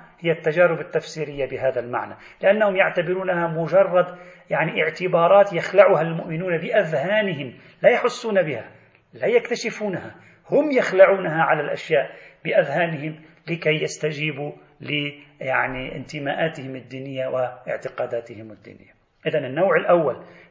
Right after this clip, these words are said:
من التجارب الدينية التجارب التفسيرية. النوع الثاني التجارب شبه الحسية. ماذا يقصدون من هذا النوع؟ يقصد عندهم ه-، من هذا النوع من التجارب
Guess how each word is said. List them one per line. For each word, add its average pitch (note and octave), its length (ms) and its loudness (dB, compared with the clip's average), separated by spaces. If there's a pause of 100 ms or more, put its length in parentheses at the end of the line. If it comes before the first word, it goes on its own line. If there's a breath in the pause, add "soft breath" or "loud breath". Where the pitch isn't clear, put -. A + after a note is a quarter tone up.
من C#3 60 -8
التجارب C#3 540 2
الدينية C#3 600 -4 (140)
التجارب D#3 680 -2
التفسيرية. A2+ 1120 -14 (800)
النوع E3 300 -4
الثاني - 440 -10 (1800 soft breath)
التجارب G3 920 2
شبه F3+ 360 -4
الحسية. D3+ 560 -10 (800)
ماذا C4+ 180 6
يقصدون A#3+ 580 2
من D#3+ 120 -2
هذا D3 240 -2
النوع؟ B2 320 -4 (640)
يقصد A#3+ 360 0
عندهم A3 480 2
ه-، G#3+ 180 2
من F3+ 120 -4
هذا G#3+ 220 0
النوع G3 240 0
من E3+ 160 -2
التجارب D#3 600 2